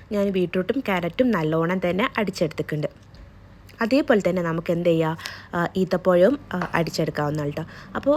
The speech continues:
ഈത്തപ്പഴം അടിച്ചെടുക്കുന്നതിന്, ആ, എളുപ്പത്തിന് വേണ്ടിയിട്ടാണ് നമ്മൾ നല്ല ചൂടുള്ള വെള്ളത്തിൽ കുതിർത്തി വെക്കുന്നത്. അപ്പോൾ ഈത്തപ്പഴത്തിൻ്റെ, ആ, കുരുവൊക്കെ കളഞ്ഞിട്ട് നമുക്ക് ഈ, ഉം, ബീട്രൂട്ടും ക്യാരറ്റും അടിച്ചെടുത്ത പോലെ തന്നെ നല്ലോണം ഒന്ന് അടിച്ചെടുക്കാം കേട്ടോ.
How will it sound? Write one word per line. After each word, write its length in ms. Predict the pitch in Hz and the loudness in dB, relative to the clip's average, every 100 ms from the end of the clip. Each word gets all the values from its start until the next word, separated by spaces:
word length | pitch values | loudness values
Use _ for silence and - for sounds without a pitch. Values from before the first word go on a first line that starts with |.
| - 226 | 2 0
ഈത്തപ്പഴം 460 | 220 240 247 269 277 | 0 2 4 4 2
അടിച്ചെടുക്കുന്നതിന്, 720 | 220 190 226 196 196 202 208 233 - - | -2 0 -2 0 0 0 0 -2 -6 -4
ആ, 20 | 170 170 - | -2 0 0
എളുപ്പത്തിന് 440 | 175 - 202 233 196 | 0 2 4 4 2
വേണ്ടിയിട്ടാണ് 460 | 165 170 170 170 196 | 2 0 0 0 2
നമ്മൾ 180 | 175 180 185 | 2 2 0
നല്ല 300 | 170 180 233 240 | 0 2 4 2
ചൂടുള്ള 320 | 190 165 170 170 | 2 2 2 2
വെള്ളത്തിൽ 340 | 160 160 220 - | 0 0 -2 0
കുതിർത്തി 340 | 214 180 160 156 | 0 2 0 0
വെക്കുന്നത്. 360 | 139 151 147 - - - - | 0 -4 -6 -8 -16 -18 -10
അപ്പോൾ 120 | - 277 | -2 0
ഈത്തപ്പഴത്തിൻ്റെ, 640 | 233 226 214 196 208 233 311 - 190 | 0 0 0 0 0 2 0 -2 -2
ആ, 20 | 175 170 | -2 0
കുരുവൊക്കെ 360 | 180 185 180 185 180 | 2 4 2 0 0
കളഞ്ഞിട്ട് 380 | 165 175 170 180 | 0 -2 -2 -2
നമുക്ക് 240 | 165 165 262 | -4 -6 -8
ഈ, 80 | - - - - 208 | -8 -14 -20 -10 -4
ഉം, 120 | 185 185 | -2 0
ബീട്രൂട്ടും 420 | 180 175 170 262 | 0 0 0 0
ക്യാരറ്റും 480 | 208 156 156 254 294 - - - | 0 -2 0 2 0 -4 -8 -4
അടിച്ചെടുത്ത 480 | 175 170 190 - 175 | -2 0 0 0 -2
പോലെ 120 | 170 165 | -2 -2
തന്നെ 220 | 175 202 208 | -2 0 0
നല്ലോണം 460 | 170 156 156 180 285 - | 0 0 0 0 -2 0
ഒന്ന് 120 | 202 175 | 0 0
അടിച്ചെടുക്കാം 500 | 156 - 147 151 151 | -2 -4 -4 -2 -2
കേട്ടോ. 120 | 170 | -2